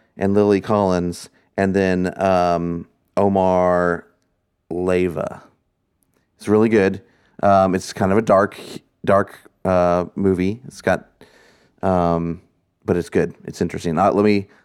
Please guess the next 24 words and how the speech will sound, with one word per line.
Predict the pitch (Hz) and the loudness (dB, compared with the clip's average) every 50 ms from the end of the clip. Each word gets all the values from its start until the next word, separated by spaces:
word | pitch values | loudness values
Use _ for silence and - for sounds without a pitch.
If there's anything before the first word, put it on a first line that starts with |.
| _ - | _ -4
I'll | - 101 101 | -2 0 0
just | 98 95 - | 0 0 0
set | 117 107 | 2 2
up | 104 104 - | 2 0 0
what | 104 101 104 | -2 0 0
happens | 104 101 95 104 104 | 2 0 0 -2 -2
in | 104 | -2
the | 101 95 | -2 0
first | - 107 104 98 - _ _ _ _ _ _ _ _ _ _ _ _ _ _ _ _ | 0 0 0 -2 -4 _ _ _ _ _ _ _ _ _ _ _ _ _ _ _ _
five | - - 107 107 104 95 | 0 2 2 2 2 2
minutes | 98 87 85 - - | 0 -2 -2 -4 -4
of | 82 | -6
this | 76 - - | -6 -6 -8
thing. | - 60 50 - - _ _ _ _ _ _ _ _ _ _ _ _ _ | -10 -10 -10 -12 -18 _ _ _ _ _ _ _ _ _ _ _ _ _
Jason | - - 95 82 - 113 | -2 -2 -2 -2 -2 -4
Segel | - 98 90 92 95 92 95 104 110 107 - _ _ _ _ _ _ _ _ - | -4 -2 0 2 2 4 2 2 0 -4 -10 _ _ _ _ _ _ _ _ -12
has | - 87 | -8 -2
broken | 95 101 95 85 98 | 0 0 0 2 0
into | 90 90 87 - 95 87 | 0 0 0 2 2 2
a | 85 | 2
house. | 90 95 95 101 110 113 - - - - - _ _ _ _ _ _ _ _ _ _ _ _ _ _ _ _ _ _ _ _ _ _ _ _ | 2 2 2 2 0 -2 -4 -10 -14 -16 -18 _ _ _ _ _ _ _ _ _ _ _ _ _ _ _ _ _ _ _ _ _ _ _ _
The | - 98 - | 0 0 2
owners | - 98 95 95 95 90 - | 2 2 0 0 0 -2 -4
come | - - 110 101 92 90 90 90 90 85 | -6 -4 0 0 0 0 0 -2 -4 -6